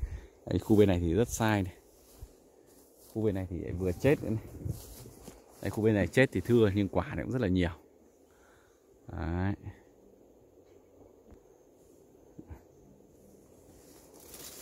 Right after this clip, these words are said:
Đây. Quả rất là đẹp. Nếu mà quả mà nó, cây mà nó khỏe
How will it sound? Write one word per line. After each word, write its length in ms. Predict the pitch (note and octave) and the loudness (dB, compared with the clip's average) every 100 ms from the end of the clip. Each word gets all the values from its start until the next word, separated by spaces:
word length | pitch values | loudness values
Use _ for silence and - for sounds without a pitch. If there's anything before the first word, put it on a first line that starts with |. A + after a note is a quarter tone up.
| - | -6
Đây. 80 | - - - - - - - - - - - - | -6 -6 -8 -12 -18 -18 -10 -10 -8 -12 -10 -2
Quả 220 | - E2 | 0 4
rất 100 | G#2 | 6
là 100 | A#2+ | 6
đẹp. 200 | E2+ F#2 - - - - - - - - | 4 0 -4 -16 -20 -20 -20 -20 -20 -4
Nếu 120 | - A#2 | 4 6
mà 100 | A#2 | 6
quả 240 | - E2+ D#2+ | 8 8 8
mà 140 | F#2 | 6
nó, 200 | F2+ A2 | 8 6
cây 240 | - A#2+ | 8 8
mà 120 | G2+ G2 | 8 6
nó 80 | |
khỏe 460 | G#2+ - F#2 C2+ F#2+ | 4 4 2 2 -4